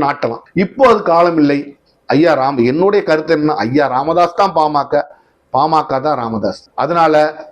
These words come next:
இதுல வேற எந்த குழப்பமும் என்னை பொறுத்தவரைக்கும் எனக்கு என்றுமே இருந்ததில்லை. மேலும் அரசியல் இப்படி பல நிகழ்வுகள் என்னென்ன நடந்தாலும் என்னோட சமூக நீதியை பொறுத்து நான் ஆசைப்படுறது என்னன்னா, நீங்க ரெண்டு பேரும் ஒருங்கிணைஞ்சு பாமக சமூக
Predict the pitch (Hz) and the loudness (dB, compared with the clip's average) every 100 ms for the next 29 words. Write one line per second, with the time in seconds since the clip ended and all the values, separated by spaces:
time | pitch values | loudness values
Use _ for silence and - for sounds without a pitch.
0 | _ _ - 151 156 147 202 185 170 175 | _ _ 0 2 2 2 2 0 0 -2
1 | 170 165 160 160 160 - - - 143 170 | 0 -2 -2 -2 -2 -4 -6 -4 -2 0
2 | - 156 151 160 151 143 131 131 139 147 | 0 -2 -2 -4 -2 -4 -2 -4 -2 0
3 | 151 135 131 127 117 113 123 - 156 240 | 0 0 0 0 2 0 0 -2 2 4
4 | 285 269 262 - _ _ _ 170 190 190 | 6 4 0 -12 _ _ _ -2 -2 2
5 | 226 202 165 160 165 202 190 185 196 202 | 2 2 0 0 0 0 0 0 2 2
6 | 170 160 170 185 156 156 156 151 165 - | 2 0 -2 -2 -2 0 0 0 -2 -4
7 | - 156 226 226 - 185 226 233 226 220 | -2 4 6 6 2 2 2 2 2 2
8 | 220 196 185 226 185 175 190 185 147 175 | 2 0 0 -2 2 2 2 -2 -2 0
9 | 208 175 175 160 151 147 156 - - 156 | 0 -2 0 0 0 0 -2 -4 -6 0
10 | 196 175 170 196 180 196 202 156 170 175 | 2 2 0 0 2 2 2 2 2 0
11 | 170 165 160 226 _ 170 190 196 185 190 | 0 0 0 -2 _ -2 2 0 2 0
12 | 175 175 196 | 0 0 2